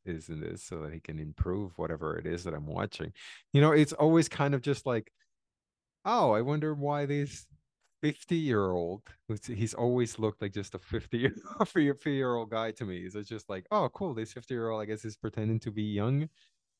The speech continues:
And, uh, and he's the straight guy on this thing I'm enjoying. All right, I'll, I'll deal,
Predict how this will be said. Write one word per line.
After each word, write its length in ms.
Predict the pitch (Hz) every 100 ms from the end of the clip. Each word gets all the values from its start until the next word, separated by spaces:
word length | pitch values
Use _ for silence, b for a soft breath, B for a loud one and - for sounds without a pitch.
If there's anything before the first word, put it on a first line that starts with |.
| -
And, 280 | 117 104 98
uh, 260 | 95 90
and 160 | 113 107
he's 240 | 113 113
the 100 | 110
straight 380 | 104 - 117 113
guy 260 | 127 123 127
on 140 | 123
this 200 | 120 123
thing 240 | - 123 120
I'm 180 | 117 120
enjoying. 540 | 123 127 131 139 139
All 120 | 180 233
right, 300 | 135 120 143 _ -
I'll, 220 | 175 165
I'll 240 | 127 196 214
deal, 320 | 131 113